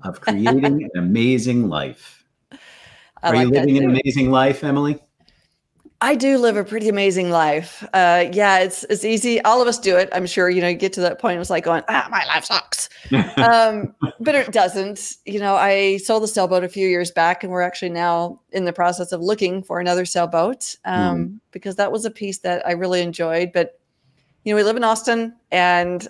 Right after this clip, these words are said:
Speaker 2: I don't know if we'll live in Austin forever, but it's a great city to play in and to meet some great colleagues in, and to have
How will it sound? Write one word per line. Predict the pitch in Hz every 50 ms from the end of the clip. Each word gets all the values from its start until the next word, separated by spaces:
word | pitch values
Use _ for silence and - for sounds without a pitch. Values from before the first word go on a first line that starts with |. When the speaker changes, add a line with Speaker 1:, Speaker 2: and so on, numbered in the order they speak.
| - _ -
Speaker 2:
I | 185
don't | 190 202 196
know | 196 196
if | 190
we'll | - 196 190
live | 202 190
in | 196 190
Austin | 196 202 196 - 196 190
forever, | 190 202 190 139 180 175 214 233 233
but | 226 185 180
it's | 180 -
a | 202
great | 190 - 180 180 185 - 214
city | - - 208 196 208 202 208 202 202 - _ - - - - - - - _ _ _ -
to | - 208 196
play | 202 - - 220 202 214 220 220
in | 233 247 269 294 320 330 - -
and | 196 190 185 180 180 185 180 180 180 180 175
to | - 196
meet | 196 208 190
some | 202 226 214 202
great | 202 180 -
colleagues | - - 208 202 214 220 226 226 208 208 -
in, | - 208 208 214 220 226 220 220
and | - 170 165 160 160 160 165 -
to | - - 185
have | 170 175 170 165 160 156 - -